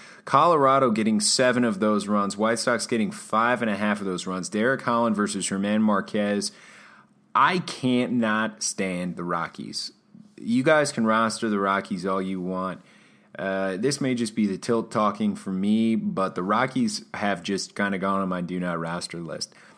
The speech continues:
You can't hit a kid that this, they couldn't hit Sal Romano today, whatever the guy's name is, from the Reds, the fill-in starter, who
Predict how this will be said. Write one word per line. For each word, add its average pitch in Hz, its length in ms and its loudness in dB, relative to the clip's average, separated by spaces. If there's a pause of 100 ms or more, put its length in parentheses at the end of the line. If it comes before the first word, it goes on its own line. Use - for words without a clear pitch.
(140)
You 180 160 -2
can't 208 320 0
hit 135 400 0
a 107 100 -2
kid 107 460 -2
that 104 240 -2
this, 101 320 -2
they 131 140 -2
couldn't 143 300 0
hit 127 300 -4 (120)
Sal 123 380 2
Romano 117 460 4
today, 92 540 -2 (520)
whatever 120 320 2
the 101 120 0
guy's 98 340 -2
name 98 320 -2
is, 95 200 -4
from 98 160 -6
the 92 60 -4
Reds, 107 460 0
the - 100 -6
fill-in 117 540 2
starter, 101 640 0 (360)
who 113 720 2